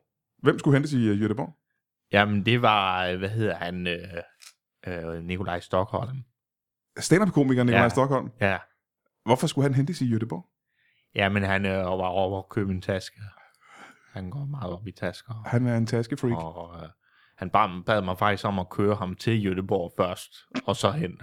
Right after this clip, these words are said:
Speaker 2: og så hente ham. Jeg måtte ikke blive ved ham deroppe. Han var, skulle lige være der et par timer, så jeg, jeg kan lige nå at komme hjem, så ringer han så igen,
Speaker 1: Aha.
Speaker 2: at jeg skal komme og hente ham.
Speaker 1: Hva-, så du, øh, ventede bare i Göteborg imens?
Speaker 2: Ja.
Speaker 1: Hvad lavede du så i de to timer, mens,
Speaker 2: Egentlig
Speaker 1: øh
Speaker 2: mærkeligt, for det var en uge inden, han skulle ind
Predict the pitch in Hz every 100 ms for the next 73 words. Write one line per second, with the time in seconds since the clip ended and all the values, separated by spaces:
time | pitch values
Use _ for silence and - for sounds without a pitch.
0 | 101 - 92 95 101 90 98 - 87 -
1 | 98 98 107 107 107 101 90 85 78 80
2 | _ _ _ _ _ _ _ _ _ 90
3 | 87 85 - 90 _ _ 85 87 - 101
4 | 92 92 90 127 127 - - 92 85 87
5 | 87 - 87 87 - _ - - 110 101
6 | 98 98 90 - 92 90 87 87 92 90
7 | 87 82 - 82 82 80 85 117 - 127
8 | 107 104 98 - 82 - 98 95 87 82
9 | 85 82 80 160 - 98 113 - 135 131
10 | 127 117 110 110 143 127 113 113 107 101
11 | 117 127 120 123 - 101 87 85 131 120
12 | 170 147 143 139 147 123 139 131 107 131
13 | 120 101 101 95 95 101 104 101 113 117
14 | 117 107 98 101 120 87 - 101 98 87